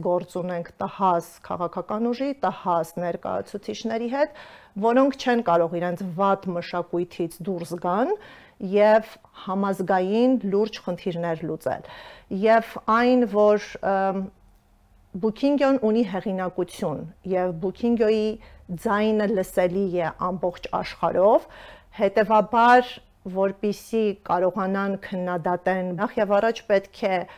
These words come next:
այդ մարդու հեղինակության մեկ հարյուրորդական մասը կարողանան ձևավորել միջազգային հանրության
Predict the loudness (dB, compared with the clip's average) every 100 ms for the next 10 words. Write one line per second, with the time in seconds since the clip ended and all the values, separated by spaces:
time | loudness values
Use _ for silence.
0 | -20 -18 -2 2 2 0 0 0 -2 -4
1 | 0 0 0 -6 -6 -4 -4 -4 -6 -6
2 | -6 -4 0 2 2 2 2 4 4 2
3 | 0 -6 -6 -6 -6 -4 -6 -6 -8 -6
4 | -4 -4 -4 -4 -4 -4 -8 _ -10 -6
5 | -2 -2 0 4 6 6 2 -2 -20 _
6 | _ -8 -6 -2 -2 -2 -2 -4 -6 -8
7 | -6 -6 -8 -10